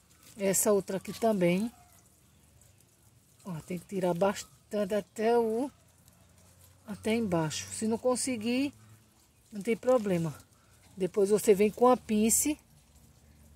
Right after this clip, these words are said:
Ó, o ideal é vir com a pince pra tirar até o finalzinho. Ó, tirei todas essas que tava afetada.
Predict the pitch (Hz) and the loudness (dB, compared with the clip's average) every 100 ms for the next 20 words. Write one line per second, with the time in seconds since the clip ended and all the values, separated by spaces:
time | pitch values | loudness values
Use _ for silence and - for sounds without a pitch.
0 | - - 180 165 185 190 180 202 196 180 | -20 -8 -4 -2 0 0 6 8 10 8
1 | 196 - 247 240 233 226 226 - 233 233 | 2 4 4 4 0 0 0 0 0 0
2 | 247 226 226 220 240 233 269 254 _ _ | 2 4 4 4 4 6 6 2 _ _
3 | _ _ _ _ 226 - 247 233 254 247 | _ _ _ _ -12 -4 0 6 6 6
4 | 196 190 156 139 _ _ - - - _ | 4 0 0 -4 _ _ -20 -20 -20 _
5 | - - 185 156 - 208 220 - 240 254 | -20 -16 -12 -8 4 6 8 10 8 10
6 | 220 208 190 208 - 196 190 180 170 214 | 8 6 4 2 -4 -4 0 0 2 0
7 | 202 202 180 190 | 2 2 2 0